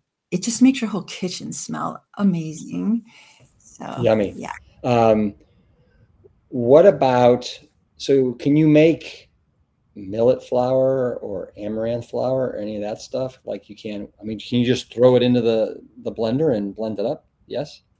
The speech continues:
Speaker 1: Yeah. If you have a high-speed blender, especially like a Vitamix, it's really easy to make your own flour. The only flour that's kinda hard to make is like a rice flour because rice is so hard. You can do like a cream of wheat texture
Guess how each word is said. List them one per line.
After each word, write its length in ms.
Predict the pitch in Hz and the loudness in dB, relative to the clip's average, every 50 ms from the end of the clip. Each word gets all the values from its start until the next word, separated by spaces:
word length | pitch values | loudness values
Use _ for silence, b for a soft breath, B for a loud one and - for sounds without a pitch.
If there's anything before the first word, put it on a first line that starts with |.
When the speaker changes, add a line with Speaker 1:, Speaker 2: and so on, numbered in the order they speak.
| _ 302 | _ -2
Speaker 1:
Yeah. 240 | 330 226 170 156 175 | 0 0 0 0 0
If 120 | 214 226 - | 0 2 4
you 100 | 339 330 | 4 4
have 80 | 277 | 4
a 40 | 262 | 4
high-speed 420 | 262 247 247 240 - 240 226 196 | 4 4 4 4 4 0 0 2
blender, 280 | 208 202 196 202 196 180 | 2 2 4 4 4 2
especially 460 | 165 - - - 180 190 190 160 160 | 2 0 -2 -2 -2 -2 -2 -4 -4
like 180 | 156 156 156 156 | -4 -6 -6 -8
a 40 | 147 | -6
Vitamix, 600 | 147 156 156 170 180 175 160 147 143 139 - - | -4 -2 0 0 0 0 0 -2 -4 -8 -10 -12
it's 200 | 165 - - B B B B B B B _ | -14 -14 -14 B B B B B B B _
really 220 | 180 180 185 180 151 | 0 2 2 2 2
easy 300 | 151 180 180 170 165 156 | 2 0 0 2 0 0
to 60 | 160 | -2
make 220 | 160 160 160 - - | -2 -4 -6 -6 -8
your 100 | 165 151 | -8 -6
own 120 | 156 156 147 | -6 -6 -6
flour. 460 | 139 - - 156 151 156 156 156 160 | -8 -8 -4 -2 0 0 0 0 0
The 140 | 165 180 196 | 2 4 6
only 240 | 233 269 285 269 262 B B B B B B _ _ | 6 6 6 4 0 B B B B B B _ _
flour 420 | - - 214 202 202 202 202 202 | -2 2 4 4 6 6 4 4
that's 220 | 196 185 170 - - | 4 2 0 -2 -6
kinda 320 | - - - 277 277 277 269 | -12 -6 -2 0 2 2 2
hard 220 | 269 285 277 254 240 | 2 2 0 -2 0
to 100 | - 254 | 2 4
make 300 | 240 254 247 240 240 - - - - _ _ _ _ _ _ _ - | 4 4 4 0 -4 -8 -18 -20 -20 _ _ _ _ _ _ _ -2
is 420 | 185 185 185 180 175 170 170 - - _ _ 175 | 0 2 2 2 2 0 -2 -6 -10 _ _ -8
like 140 | 165 170 | -8 -8
a 60 | 160 147 | -8 -10
rice 380 | 143 151 156 185 202 - - | -10 -6 -4 -2 -2 -2 -4
flour 420 | - - 247 247 254 254 262 262 254 | -6 -6 -4 -2 -2 0 0 -2 -2
because 280 | - - - 170 160 | -4 -6 -8 -8 -8
rice 340 | 147 147 156 170 170 - - | -6 -4 -4 -2 -2 -4 -4
is 100 | 175 - | -6 -6
so 180 | - - 156 156 | -8 -8 -10 -12
hard. 600 | - - - - 156 165 170 185 190 196 196 - _ _ _ _ _ _ _ _ _ _ _ _ _ _ _ _ _ | -14 -16 -14 -12 -10 -8 -6 -4 -4 -4 -4 -6 _ _ _ _ _ _ _ _ _ _ _ _ _ _ _ _ _
You 100 | 226 233 | 2 2
can 260 | 233 - 254 233 220 | 4 6 8 8 8
do 220 | 208 214 233 226 226 | 8 6 4 4 6
like 180 | 214 196 202 | 4 4 2
a 40 | - | -2
cream 300 | - - - 220 220 214 | -8 -4 0 2 2 2
of 80 | 190 165 | 2 2
wheat 240 | 165 180 220 226 - | 0 -2 -4 -6 -8
texture 640 | - - 240 240 - - - - 294 294 294 285 277 | -8 -6 -6 -6 -8 -10 -8 -4 -4 -4 -4 -4 -8